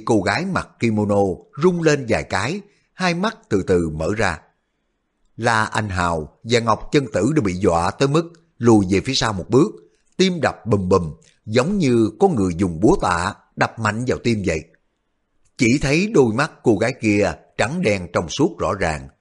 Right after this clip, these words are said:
hiện ra cái màu lam nhạt, giống như bầu trời xanh sau cơn mưa vậy.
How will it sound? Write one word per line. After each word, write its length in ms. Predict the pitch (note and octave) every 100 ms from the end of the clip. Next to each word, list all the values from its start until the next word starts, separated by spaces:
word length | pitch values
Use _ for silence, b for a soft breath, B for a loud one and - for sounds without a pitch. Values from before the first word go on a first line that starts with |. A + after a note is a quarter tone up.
| _ _
hiện 260 | B2 A#2+
ra 100 | C#3+
cái 100 | D#3+
màu 240 | E3+ G#2+ D#2+
lam 220 | A#2+ A2
nhạt, 260 | F2+ D#2+ - _ _ -
giống 280 | C#3+ E3 A3+
như 140 | F3+
bầu 240 | A2+ G2 E2
trời 220 | F#2+ F2
xanh 260 | - A#2 A2
sau 200 | - A2+
cơn 260 | - G#2 G2+
mưa 180 | G#2 F2+
vậy. 260 | F2 C#2+